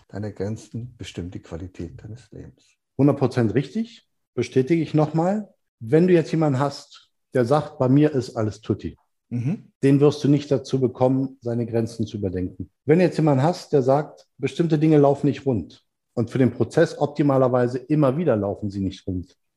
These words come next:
Speaker 2: dann macht es Sinn zu gucken, welcher Grenztyp bin ich überhaupt?
Speaker 1: Mhm.
Speaker 2: Wie gesagt, gratis auf meiner Webseite machbar.
Speaker 1: Okay.
Speaker 2: Biete auch gerne für deine Community, biete ich gerne ein dreißig-minütiges gratis Kennenlerngespräch an.
Speaker 1: Das ist
Speaker 2: Ja?
Speaker 1: cool.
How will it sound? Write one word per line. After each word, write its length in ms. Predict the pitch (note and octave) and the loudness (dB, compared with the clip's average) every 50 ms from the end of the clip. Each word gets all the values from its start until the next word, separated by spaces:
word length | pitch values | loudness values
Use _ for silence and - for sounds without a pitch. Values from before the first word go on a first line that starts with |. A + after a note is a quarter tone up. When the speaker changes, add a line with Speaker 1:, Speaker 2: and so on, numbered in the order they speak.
| _ _ - | _ _ 0
Speaker 2:
dann 180 | C3 D3+ E3+ | 2 2 4
macht 220 | F3 E3+ E3+ - D#3+ | 2 0 0 -2 -4
es 100 | C#3+ - | -2 -2
Sinn 160 | - D#3 D#3+ | -2 -2 -2
zu 160 | D3+ - C#3 | -2 -4 -4
gucken, 520 | B2+ - D3 D3 D3+ E3+ F3+ F#3 F3+ - _ - | -2 -2 -2 -2 -2 -4 -4 -4 -6 -10 _ 0
welcher 200 | C#3 C3+ - D3 | 0 0 0 0
Grenztyp 460 | A#2+ - C3 C3+ C3 - - - E3+ | -2 0 0 -2 -2 -4 -8 -10 -8
bin 120 | - F3 F3+ | -6 -6 -6
ich 120 | D#3+ - | -6 -6
überhaupt? 560 | F3 F3 E3 D#3 F3+ A3+ - - _ - _ _ _ - | -6 -4 -4 -4 -4 -6 -8 -12 _ -20 _ _ _ -10
Speaker 1:
Mhm. 320 | B2 A#2+ B2 D3 G#3 - | -8 -6 -6 -6 -8 -8
Speaker 2:
Wie 40 | - | -10
gesagt, 420 | - C#3+ C#3+ D3+ D3 C#3+ - - - | -6 0 2 2 2 0 -2 -6 -4
gratis 380 | A2+ B2+ C#3+ D3+ - D3 B2+ | -2 0 0 0 -2 -4 -4
auf 140 | C#3 A#2+ - | -2 0 0
meiner 200 | B2 A#2+ B2 A2 G#2+ | 0 0 0 2 0
Webseite 420 | C#3+ D3 - - D3+ D3+ D3 - | 0 -2 0 -2 -2 -2 0 -2
machbar. 540 | D#3 C#3+ D3+ D3+ D#3 - - F#3+ A3 G#3+ - _ _ _ _ | -2 -2 -2 -4 -6 -6 -4 -4 -4 -6 -10 _ _ _ _
Speaker 1:
Okay. 240 | - A#2 B2 - _ - | -14 -14 -14 -12 _ -4
Speaker 2:
Biete 260 | E3 F3 D#3+ F3+ D#3+ | -4 -2 2 2 2
auch 160 | D3 C3 - | 2 0 0
gerne 500 | - B2 B2 C3+ D3+ D#3+ F3+ F#3 F3+ E3+ - - _ _ | 2 4 4 4 4 4 4 2 2 0 -4 -10 _ _
für 140 | _ - A#2+ | _ -6 -2
deine 580 | A#2+ C3 C3+ C#3 D3+ D#3 D3 C#3+ C#3+ D3 - _ _ _ - | 0 2 2 4 4 2 2 2 0 -2 -6 _ _ _ -4
Community, 800 | - C3 C3 C#3 D#3 E3+ E3+ D#3+ - - F3+ F#3+ F#3+ F#3 F#3 - | 0 0 2 4 4 2 2 0 -2 -4 -4 -4 -4 -6 -10 -10
biete 200 | - D3 C#3+ C#3+ | -6 -6 -4 -2
ich 160 | C#3+ - - - | -2 -4 -2 0
gerne 280 | B2+ B2+ C#3 D3+ E3 | 0 2 4 4 4
ein 80 | D#3 C#3+ | 2 2
dreißig-minütiges 1080 | B2+ B2 B2+ C3+ C3+ - D3 A2 C3+ C3 C3 B2+ B2 B2+ B2+ A#2 A#2 A2+ - - - | 2 0 0 0 -2 -4 -4 -2 -2 0 0 0 -2 -4 -4 -4 -4 -4 -6 -8 -20
gratis 640 | - - G2 A2 A#2 C#3 D3 D3 - D#3+ C#3+ - - - | -16 -10 -8 -6 -4 -4 -6 -6 -6 -8 -8 -8 -8 -4
Kennenlerngespräch 960 | - C#3 D3 D3+ D#3 D3+ D3+ D#3+ D#3+ E3 D3+ - - - D3+ D#3+ D#3 - E3+ | -2 0 0 0 0 0 0 -2 -2 -4 -8 -8 -8 -6 -6 -6 -6 -8 -8
an. 320 | E3 E3 G#3+ A3+ - _ _ _ | -6 -6 -6 -6 -8 _ _ _
Speaker 1:
Das 100 | - B2 | -8 -6
ist 40 | B2 | -4
Speaker 2:
Ja? 180 | B2+ D#3+ F#3+ - - - | -4 -4 -6 -10 -16 -18
Speaker 1:
cool. 180 | - - - | -18 -18 -18